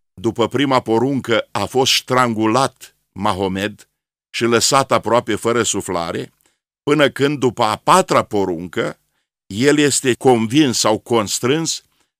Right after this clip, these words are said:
să dea cuvânt a ceea ce era pus în mintea lui.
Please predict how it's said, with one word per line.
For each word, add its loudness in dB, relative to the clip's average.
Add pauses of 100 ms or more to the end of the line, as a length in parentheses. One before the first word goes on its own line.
(180)
să 0
dea 0 (300)
cuvânt 0 (540)
a 0
ceea 0
ce -2
era 2
pus -4
în 0
mintea 0
lui. -12